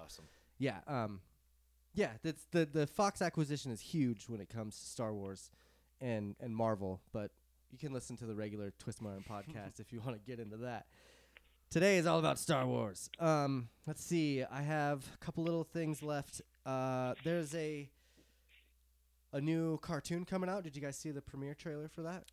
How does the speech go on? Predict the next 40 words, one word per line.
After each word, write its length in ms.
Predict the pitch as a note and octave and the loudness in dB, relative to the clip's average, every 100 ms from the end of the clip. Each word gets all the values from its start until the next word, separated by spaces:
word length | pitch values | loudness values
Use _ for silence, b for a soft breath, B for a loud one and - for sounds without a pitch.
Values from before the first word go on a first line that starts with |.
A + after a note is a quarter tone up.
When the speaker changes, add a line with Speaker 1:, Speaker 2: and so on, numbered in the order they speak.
| - | -16
Speaker 2:
It's 80 | F#3 | -8
called 200 | C3+ - | -8 -6
Speaker 1:
Yes, 100 | G#2 | -4
I 20 | |
Speaker 2:
Star 160 | C#3 | -2
Wars 280 | C3+ C3 C3+ | -2 -2 -4
Speaker 1:
did. 80 | B2+ | -6
Speaker 2:
Resistance. 760 | B2 C#3+ - F#3 F#3+ - - - _ _ - | -8 -8 -6 -6 -6 -8 -12 -14 _ _ -18
Speaker 1:
I 60 | A2 | -12
thought 220 | D3+ D#3+ | -10 -8
it 60 | |
was 120 | D3 C3+ | -10 -10
pretty 220 | C#3 C3 | -14 -14
cool. 300 | - E3 A#2 | -12 -10 -10
The, 180 | G2 F#2 - | -10 -12 -14
the, 140 | G2 F#2 F2+ E2+ | -12 -10 -10 -12
what 120 | F#2+ A2+ | -12 -12
do 60 | |
they 80 | A#2 | -12
call 240 | - A#2 - | -10 -10 -8
it? 60 | |
Shadow 440 | - - F#2 G#2+ A2 | -8 -8 -8 -10 -10
coloring? 480 | C3 A#2+ C3 C3+ B2+ _ | -12 -12 -10 -12 -14 _
Oh, 40 | - - | -12 -8
Speaker 2:
Yep. 140 | E3 _ _ - | -8 _ _ -20
Speaker 1:
it's 160 | - | -8
Speaker 2:
It's, 180 | D#3 - | -8 -8
Speaker 1:
beautiful. 400 | A2 G2+ A#2+ C3 | -16 -14 -10 -8
Speaker 2:
it's 60 | B2+ | -4
more 180 | D3+ D#3+ | 0 2
of 80 | D3 | 2
an 60 | |
anime 380 | D3+ D#3+ B2+ A2 | 0 2 0 0
style. 400 | - G#2+ D#2 C2+ C#3+ | -4 -8 -8 -10 -8
Speaker 1:
Yeah, 200 | D#3 G2 | -8 -6
I 180 | B2+ B2+ | -6 -6
absolutely 560 | C3 - G#2+ F#2 F#2 F2 G2 | -8 -10 2 2 2 -8 -10
love 180 | C#3 D#2+ | -10 -10
it. 140 | D2 _ F#2 | -16 _ -10
Speaker 2:
Yeah. 180 | F2+ | -10